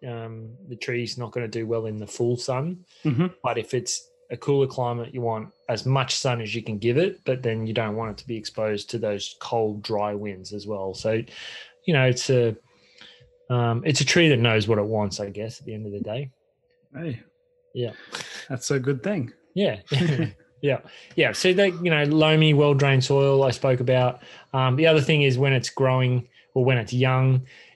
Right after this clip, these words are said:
Speaker 1: you can kind of pinch and prune it a little bit and it'll, it'll get really bushy rather than grow in a, like, up as a tree and get that
Speaker 2: Yeah.
Speaker 1: kind of bushy low growth.
Speaker 2: Yep.
Speaker 1: Uh, you know, I did talk that it could take up to six years to fruit. Uh,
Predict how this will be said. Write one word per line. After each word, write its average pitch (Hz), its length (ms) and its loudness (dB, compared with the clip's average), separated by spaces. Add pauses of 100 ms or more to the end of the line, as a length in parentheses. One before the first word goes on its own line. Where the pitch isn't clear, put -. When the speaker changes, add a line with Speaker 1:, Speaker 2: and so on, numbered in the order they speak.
Speaker 1:
you 127 80 -2
can 135 380 0
kind 135 200 0
of 120 120 -2
pinch 147 260 2
and 117 160 -2
prune 135 400 2
it 127 140 2
a 127 40 2
little 127 220 2
bit 123 220 -2
and 127 140 -4
it'll, 120 440 -4
it'll 127 160 -4
get 120 240 -6
really 123 240 -4
bushy 135 380 -4
rather 143 280 0
than 117 140 -8
grow 120 420 -4 (120)
in 117 160 -10
a, 110 140 -10 (100)
like, 120 240 -8
up 117 180 -10
as 120 80 -6
a 113 80 -10
tree 139 400 -2
and 131 80 -6
get 123 140 -2
that 117 200 -8
Speaker 2:
Yeah. 131 120 -8
Speaker 1:
kind 117 140 -8
of 104 140 -14
bushy 117 520 -4 (100)
low 113 240 0
growth. 135 460 -2 (360)
Speaker 2:
Yep. - 160 -4 (220)
Speaker 1:
Uh, 120 420 -2
you 131 140 -4
know, 120 140 0
I 117 60 -2
did 123 220 -2
talk 131 280 -4
that 120 140 -6 (120)
it 120 100 -10
could - 160 -16
take 120 300 -2
up - 140 -10
to - 80 -20
six - 340 -12
years 113 220 -6
to - 100 -20
fruit. - 480 -6 (560)
Uh, 117 440 -8